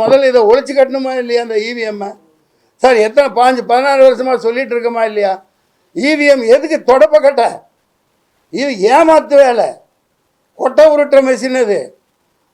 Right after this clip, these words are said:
அதை வச்சுட்டு தானே பொழப்பு ஓட்டுறீங்க. சார், நீங்க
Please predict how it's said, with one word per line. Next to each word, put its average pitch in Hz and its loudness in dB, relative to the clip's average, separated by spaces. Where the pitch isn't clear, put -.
அதை 214 2
வச்சுட்டு 285 2
தானே 320 2
பொழப்பு 269 2
ஓட்டுறீங்க. 208 -4
சார், 247 2
நீங்க 175 -4